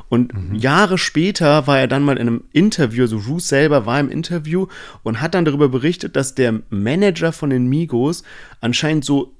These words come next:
Speaker 1: mega strikt ist, dass, also er wollte darüber reden, über, über, äh, über ufo und so, und er hat gemeint, nee, auf
Speaker 2: Mhm.
Speaker 1: gar keinen Fall, darfst du nicht und über andere Sachen auch nicht und sowas. Und dann sind ihm so voll die Themen ausgegangen, worüber er reden durfte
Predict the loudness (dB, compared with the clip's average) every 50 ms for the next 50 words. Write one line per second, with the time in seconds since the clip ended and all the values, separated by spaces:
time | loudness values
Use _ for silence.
0 | _ 0 2 2 4 2 2 2 0 -2 -2 -2 -2 -2 -2 -4 -6 -6 -4 -4
1 | -4 -4 -6 -6 -6 -6 -6 -4 -8 -8 -8 -4 -4 -4 -4 -4 -6 -4 -4 0
2 | 0 0 2 4 2 2 2 0 -2 -2 -2 -2 -2 -2 -4 -2 -2 -4 -2 -2
3 | -2 -4 -4 -2 0 2 2 2 2 0 -4 -8 -4 -2 -2 0 0 -2 -2 -4
4 | -4 -4 -4 -4 -4 -4 -6 -8 -10 -12 -16 -18 -20 -20 -20 -20 -20 -20 -20 -20
5 | -20 -20 -20 -12 -10 -6 -6 -6 0 2 2 2 2 2 0 -2 0 2 0 0
6 | 0 0 -2 -2 -2 -2 0 0 2 4 4 2 2 0 0 0 -2 -2 -2 -4
7 | -6 -6 -6 -6 -4 -2 -2 0 0 -2 -2 -2 -4 -6 -6 -4 -2 0 0 0
8 | 0 0 -2 -2 -2 -2 -4 -4 -4 -4 -4 -6 -8 -6 -4 -4 -4 -2 -2 0
9 | 0 0 0 0 -2 -4 -10 -16 -16 -14 -6 -2 -2 0 0 2 2 2 2 2
10 | -2 2 4 4 4 4 0 -6 -6 -2 0 0 2 2 2 0 0 0 -2 -2
11 | -2 -2 -2 -2 -2 0 0 0 0 0 -2 -2 -2 0 0 -2 -2 0 2 4
12 | 4 2 0 -4 -2 0 0 0